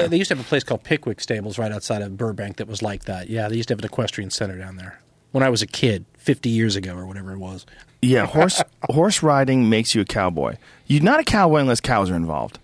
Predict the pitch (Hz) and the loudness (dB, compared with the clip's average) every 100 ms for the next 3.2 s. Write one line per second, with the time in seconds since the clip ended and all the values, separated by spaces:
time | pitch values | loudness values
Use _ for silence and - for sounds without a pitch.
0 | _ _ _ _ - 113 110 120 131 139 | _ _ _ _ -8 2 4 4 4 2
1 | 147 131 135 135 131 143 135 139 135 135 | 2 4 4 2 0 2 2 2 2 4
2 | 143 175 - 180 165 151 - - 185 117 | 4 4 2 2 4 2 0 0 0 0
3 | - - | -4 -12